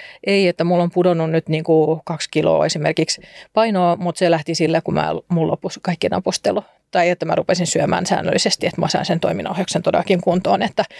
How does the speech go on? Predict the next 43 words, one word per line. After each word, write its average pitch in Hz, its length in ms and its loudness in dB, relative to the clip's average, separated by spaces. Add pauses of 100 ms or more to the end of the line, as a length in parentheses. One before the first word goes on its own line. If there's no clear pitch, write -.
(220)
että - 140 -2
sitten - 220 -4
pystyy - 260 -4
semmoisiin 151 280 0
säännöllisen 156 460 0
rytmiin, 170 400 -4 (540)
rytmiin 175 280 0
tekemään 180 420 0
asioita 175 380 0
esimerkiksi 208 640 -2
elämässään, - 480 -2 (540)
niin 165 140 2
tota, 160 380 0
että - 160 -2
ne 165 40 0
niinku 165 200 0
siitä 175 260 2
putoo. 175 380 0 (460)
Et 175 280 -2
se 190 100 -2
on 190 100 0
kyllä 180 120 2
aika 175 120 -2
harvinaista, 170 640 0
että, 165 200 0
että 160 240 0
ihminen 160 300 2
kestäisi 160 420 0
sitä 170 200 0
semmoista, - 320 0
niinku, 170 240 2
että - 380 -6
se 160 300 2
lääke 165 380 2
aiheuttaa 160 420 0
sen, 160 120 2
että 160 100 -4
sä 170 60 -8
et - 180 -12
pysty - 260 -6
syömään, 202 540 2
eiks 226 180 0
niin? 190 220 2